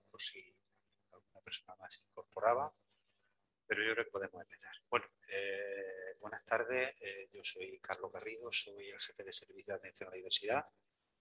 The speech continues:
de la Consejería de Educación y quisiera darles la bienvenida a todas las, eh, padres y madres que estáis aquí esta tarde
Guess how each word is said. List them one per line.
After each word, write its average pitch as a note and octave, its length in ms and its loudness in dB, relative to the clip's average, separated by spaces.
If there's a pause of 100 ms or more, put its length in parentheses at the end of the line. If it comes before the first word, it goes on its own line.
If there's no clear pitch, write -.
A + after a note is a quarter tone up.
(240)
de F#2+ 80 4
la F#2 100 6
Consejería - 520 0
de G2 60 4
Educación B2 500 2 (840)
y F#2 680 -8
quisiera G#2 500 4
darles G#2+ 300 0
la G2+ 80 -8
bienvenida B2 1000 0
a F#2 320 -4
todas F#2 320 -8
las, F#2+ 560 -2
eh, G2 400 -6
padres F#2+ 340 -2
y F#2+ 120 -12
madres G#2+ 440 -2
que - 360 -16
estáis - 280 -16
aquí F#2+ 180 -12
esta F#2 200 -2
tarde B2+ 460 4